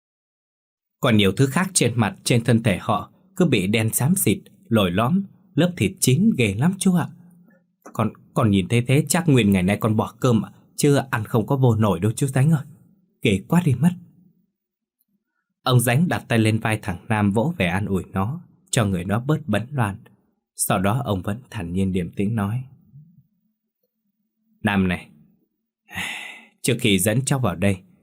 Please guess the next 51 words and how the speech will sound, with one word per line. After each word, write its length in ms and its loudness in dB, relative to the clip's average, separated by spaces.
chú 140 2
có 120 0
nói 220 2
với 180 2
cháu 260 -2
rồi, 140 -6
phải 200 -2
thật 200 -2
sự 200 -2
dạn 320 -2
dĩ 160 0
và 80 -2
cứng 300 0
bóng 220 -4
vía 200 2
mới 120 -2
làm 220 -2
lâu 200 -2
dài 280 -6
nơi 160 -4
đây 180 -4
được. 200 -8
Ở 120 -2
đây 200 0
ranh 180 0
giới 240 0
giữa 180 -4
sự 220 -2
sống 340 0
và 160 -2
cái 180 -6
chết 220 -2
nó 100 -2
mong 300 -2
manh 260 -4
lắm. 140 -8
Cháu 160 0
sẽ 240 0
thấy 220 0
rất 200 -4
nhiều 220 2
thứ 200 -2
kỳ 160 -2
quặc 300 -6
khác 360 -8
xảy 340 -4
ra 200 -4
thường 280 -2
xuyên 280 -2
ở 100 -6
đây. 260 -4